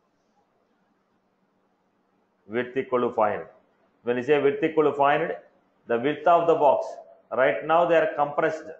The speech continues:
Data is compressed. Now you want the data to be, now right now the data is compressed, we are, okay, increasing the size of the table. We are increasing the size of the table. Basically,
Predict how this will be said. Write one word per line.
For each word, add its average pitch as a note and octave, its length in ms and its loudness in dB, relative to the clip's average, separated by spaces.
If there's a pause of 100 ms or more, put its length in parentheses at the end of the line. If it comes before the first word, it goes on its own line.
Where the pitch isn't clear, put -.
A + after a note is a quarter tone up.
(540)
Data C#3+ 300 2
is D#3 320 2
compressed. C3+ 500 0 (560)
Now C3+ 160 2
you D3+ 100 2
want D#3 180 4
the D#3+ 60 4
data D3+ 320 2
to D#3 80 0
be, F3 180 -4 (2000)
now D3 300 2
right C#3+ 240 0
now D#3 120 -2
the D3+ 120 -2
data C#3 180 -2
is D3+ 240 -2
compressed, D3+ 380 -4
we D3+ 160 -4
are, C#3+ 160 0 (560)
okay, B2+ 300 -2
increasing C#3+ 320 -2
the D#3 100 4
size B2+ 240 0
of C#3 180 2
the F3+ 140 2 (920)
table. B2+ 240 2 (680)
We B2 100 0
are C3 60 2
increasing D3 300 -2
the D3+ 80 0
size C3 180 0
of C3 120 0
the B2 40 -6
table. F#2+ 220 -6 (360)
Basically, D#3+ 880 0